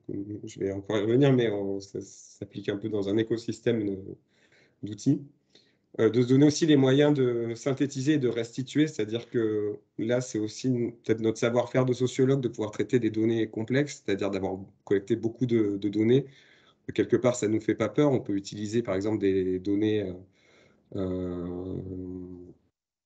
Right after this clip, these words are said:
des logiciels. On utilise parfois, selon les besoins, des logiciels de traitement d'enquête pour pouvoir analyser tout le,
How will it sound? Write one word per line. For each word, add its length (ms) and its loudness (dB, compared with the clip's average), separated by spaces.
des 140 2
logiciels. 480 2
On 360 0
utilise 380 -4
parfois, 500 4
selon 260 -4
les 80 -2
besoins, 280 0
des 80 2
logiciels 360 -2
de 80 -4
traitement 400 -4
d'enquête 500 -2
pour 100 -18
pouvoir 280 -4
analyser 520 -4
tout 140 -12
le, 480 -2